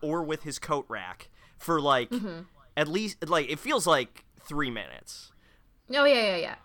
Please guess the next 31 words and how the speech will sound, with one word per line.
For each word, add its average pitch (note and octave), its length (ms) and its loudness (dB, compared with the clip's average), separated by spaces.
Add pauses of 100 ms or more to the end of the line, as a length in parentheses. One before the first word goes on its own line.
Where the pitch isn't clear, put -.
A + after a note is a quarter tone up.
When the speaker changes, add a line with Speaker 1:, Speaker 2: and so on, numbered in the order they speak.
(100)
Speaker 1:
To, - 180 0
Speaker 2:
And C#4+ 100 6
Speaker 1:
I - 40 8
Speaker 2:
he's D4 40 4
Speaker 1:
don't E4+ 100 4
Speaker 2:
got C#4+ 140 8
a, A3+ 180 2
he's C4+ 140 0
got C4 160 4
a A3 80 4
fedora A3 560 0
on. C4 240 0
Speaker 1:
No, F#3+ 80 10
he A3 140 4
just A3+ 220 4
has E3+ 180 4
the D3+ 60 -2
Speaker 2:
Like D3+ 80 -2
a - 20 2
Speaker 1:
fedora C3 240 2
ready A#2+ 260 0
to G#2 80 -10
go. - 320 -14
Yeah. G#2+ 120 -8 (520)
Speaker 2:
Yeah, C#4 200 6
yeah, A#3 160 2
yeah. E3+ 180 -2 (200)
Like B3+ 140 -2
a C4+ 40 4
Backstreet A4 420 2
Boy. - 180 -14